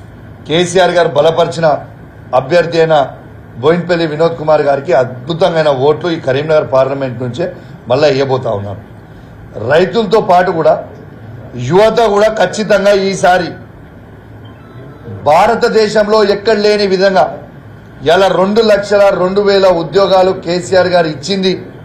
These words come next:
నిజమని ఇలా యావత్ యువత కూడా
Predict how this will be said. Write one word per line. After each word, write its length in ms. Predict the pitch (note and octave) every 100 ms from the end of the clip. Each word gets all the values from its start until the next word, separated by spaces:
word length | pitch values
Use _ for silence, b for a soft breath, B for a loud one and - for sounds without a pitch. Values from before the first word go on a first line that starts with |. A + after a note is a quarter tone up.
| - - - - - - - - A#2
నిజమని 580 | C3+ E3 G#3+ A3+ G#3+
ఇలా 480 | G#3+ G3+ G3 F3 - - - B2
యావత్ 500 | D#3 G3 G3+ G3 D#3
యువత 280 | F3 G#3+
కూడా 480 | G#3 F3+ G3 F#3 D#3+